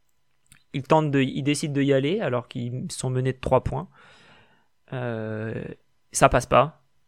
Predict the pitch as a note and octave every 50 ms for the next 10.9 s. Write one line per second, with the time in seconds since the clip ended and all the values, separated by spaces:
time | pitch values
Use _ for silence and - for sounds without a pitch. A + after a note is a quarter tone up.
0 | _ _ - C#3 C3 C3 B2+ B2 B2 B2 B2 B2 B2 B2+ C3+ - D3 C#3 D3+ C#3
1 | - - C3 B2+ - C#3 B2 - A#2+ A2+ A#2 A2 B2+ C#3 D#3+ E3+ E3+ E3 - -
2 | C#3 C3+ C3 C#3 C#3+ C#3+ C3+ A#2+ A#2 A2+ A#2 - - - C#3+ - - - C3 A#2
3 | A2+ A2 G#2+ A2+ - D#3+ - - - - - C#3 B2 C3 B2+ B2 A#2 A2+ A2 A#2+
4 | - - - - _ _ _ _ _ - - - - - - - - _ - D3+
5 | C#3+ C3+ E3 D#3+ F3+ F#3+ F#3 D3+ - D#3+ D3+ D3+ C3+ D3+ C#3+ D3 - - D#3 C#3+
6 | C3+ C3+ C#3+ E3+ G#3 D#3+ B2+ - C3 B2+ C3 A#2 - A#2+ A2+ A#2+ A#2+ - - A#2
7 | A#2+ A#2 A#2 A#2 A#2 C3 D#3+ G3 G3 D#3+ B2 A#2+ - - - - C3+ C3 C3 B2+
8 | - - _ - - - - - _ _ - - C3+ B2+ D3 D3 C#3 D3 D3 C#3
9 | - D#3+ D#3 - D3 C3 B2+ B2 - - - C3+ C3 D3+ F3 D#3+ B2+ A#2+ - -
10 | C3+ - - C#3+ C3+ - A#2+ - C3 B2+ C3+ C3+ B2+ B2 A#2 A2+ A2+ A#2